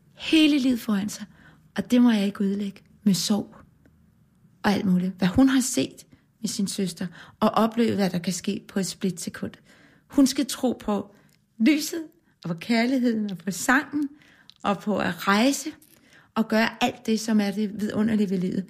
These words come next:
Og det må jeg ikke tage for Josefine. Så hvis jeg ikke vælger livet, og viser hende, at livet skal leves, og det er en gave,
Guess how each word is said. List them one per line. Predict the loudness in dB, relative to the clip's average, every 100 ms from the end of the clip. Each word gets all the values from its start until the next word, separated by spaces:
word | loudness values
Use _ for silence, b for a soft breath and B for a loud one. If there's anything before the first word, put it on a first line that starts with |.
| B B
Og | 4
det | 4
må |
jeg | 4
ikke | 0
tage | -6
for | -6 -6
Josefine. | -6 -8 -8 -8 -8 _ b b
Så | -10 -4
hvis | 0
jeg | 2 2
ikke | 0 -2
vælger | 0 2 0
livet, | -2 -6 -8 -12 B B
og | -2
viser | -2 -2 -4
hende, | -2 0 0 0 -4 -14 b b b b -4
at | 0 0
livet | 2 2 0
skal | 0 -2
leves, | 0 -2 -4 -8 -14 -20 _ b b b _ -8
og | -4 0
det | 2 4
er | 2
en | 2 2
gave, | 2 2 2